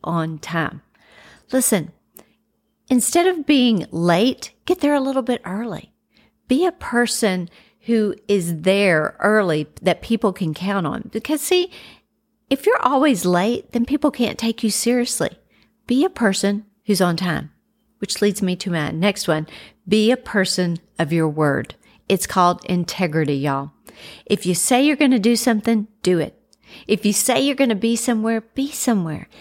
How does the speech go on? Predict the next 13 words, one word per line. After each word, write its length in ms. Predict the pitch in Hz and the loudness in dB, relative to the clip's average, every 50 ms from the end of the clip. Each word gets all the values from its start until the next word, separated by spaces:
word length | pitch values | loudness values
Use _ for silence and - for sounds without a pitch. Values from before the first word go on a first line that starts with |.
| - - | -16 -4
If 180 | - 233 - - | -4 -2 0 2
you 60 | 240 | 0
say 260 | 220 - - 269 277 | 2 2 2 2 2
you're 140 | 294 311 285 | 2 0 0
gonna 220 | - 277 240 220 | 2 2 2 2
help 280 | 208 185 - - - - | 0 0 -2 -6 -6 -4
someone, 400 | - - 233 214 214 220 214 208 | -2 -2 0 2 0 0 0 0
then 180 | 214 214 208 202 | 0 0 0 -2
help 580 | 190 190 190 - - 220 226 220 226 - - | -4 -8 -6 -2 0 2 2 0 -2 -6 -12
someone. 880 | - - - - 226 214 202 196 202 196 190 196 202 202 185 170 160 160 - - - - - _ _ _ _ _ | -12 -10 -2 0 2 2 2 0 -2 -4 -4 -2 -2 -2 0 -2 -4 -6 -10 -16 -20 -20 -20 _ _ _ _ _
Be 380 | 226 226 226 226 233 240 240 - - | 2 2 4 2 2 0 0 0 -2
a 100 | 262 254 | -2 -2
person 680 | - - - 220 196 196 - - 202 190 180 175 180 | -4 -4 0 0 2 2 2 2 0 0 0 -2 -6